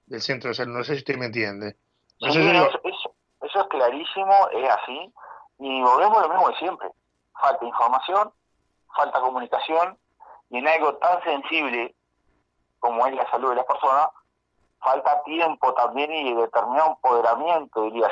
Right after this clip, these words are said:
Speaker 2: yo, de vuelta a los equipos asistenciales, para que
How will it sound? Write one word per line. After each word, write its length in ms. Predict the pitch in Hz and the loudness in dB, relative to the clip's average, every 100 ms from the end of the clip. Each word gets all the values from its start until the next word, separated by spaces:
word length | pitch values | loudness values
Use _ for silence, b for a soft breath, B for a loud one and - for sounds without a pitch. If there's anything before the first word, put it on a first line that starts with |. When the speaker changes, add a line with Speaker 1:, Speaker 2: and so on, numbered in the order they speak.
| - | 0
Speaker 2:
yo, 320 | 135 - - - _ _ - | 2 2 0 -8 _ _ -6
de 100 | 110 | 0
vuelta 460 | 120 151 165 147 113 | 4 4 2 2 2
a 40 | |
los 180 | 107 - | 2 -4
equipos 360 | 104 127 - 117 107 | -6 -6 0 2 2
asistenciales, 800 | 107 117 113 - 135 123 151 - _ _ _ _ _ _ - | -2 -8 -8 -2 2 2 0 -6 _ _ _ _ _ _ -2
para 240 | 117 | 2
que 80 | 113 | 2